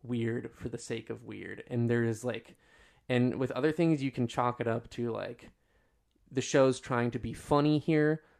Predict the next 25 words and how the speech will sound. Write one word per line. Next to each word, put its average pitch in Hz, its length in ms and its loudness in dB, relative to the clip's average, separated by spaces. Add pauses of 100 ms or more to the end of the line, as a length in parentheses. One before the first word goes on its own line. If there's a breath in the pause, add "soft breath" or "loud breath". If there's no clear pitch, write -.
(140 soft breath)
The 127 80 -2
show's 143 500 4
trying 120 600 2
to, 107 840 -6
you 120 140 -6
know, 113 400 -12 (1000)
or, 143 160 6
or 139 220 4
it 127 120 2
was 156 160 8
an 151 60 4
interesting 156 320 4
premise 139 280 2
that - 100 -2
wasn't 120 220 -6
handled 147 340 0
well. 131 340 0 (520 soft breath)
But 113 220 2 (220)
the 120 60 -4
fact 131 260 0
that 117 140 -6
this 143 180 -2
comes 165 240 0
on 143 220 2
the 117 200 -2